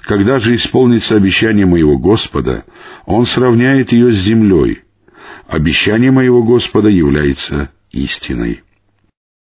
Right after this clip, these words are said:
В тот день мы позволим им, племенам Яджудж и Маджудж, хлынуть друг на друга и затрубят в рог, и мы соберем их творения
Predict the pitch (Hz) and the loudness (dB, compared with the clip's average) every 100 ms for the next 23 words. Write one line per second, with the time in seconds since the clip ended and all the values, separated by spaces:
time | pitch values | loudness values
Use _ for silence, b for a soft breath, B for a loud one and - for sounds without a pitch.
0 | _ _ _ _ - - 147 113 131 165 | _ _ _ _ -10 -2 -2 0 2 4
1 | 160 147 147 120 104 135 127 123 - 120 | 4 2 0 0 2 2 2 0 2 2
2 | 117 110 82 95 98 101 104 107 98 87 | 4 2 0 0 2 2 2 2 2 2
3 | 95 82 85 101 78 - 90 82 71 87 | 2 0 0 0 -2 -2 0 0 0 0
4 | 113 - - B B B - - 120 160 | 0 -2 -12 B B B -8 -2 0 2
5 | 151 135 95 117 110 104 98 98 139 120 | 2 0 0 0 0 0 0 2 2 2
6 | 127 117 - B B B - 117 90 101 | 2 0 -4 B B B -2 0 0 0
7 | - 90 78 78 - 67 73 123 120 - | 0 -2 0 -2 -6 -4 0 0 0 -6
8 | B B B B - 110 160 - 131 113 | B B B B -2 0 0 0 0 2
9 | 123 131 - 117 107 - - - 76 80 | 2 0 0 0 -2 -4 -8 -4 -2 0
10 | 123 120 110 107 | 2 2 2 0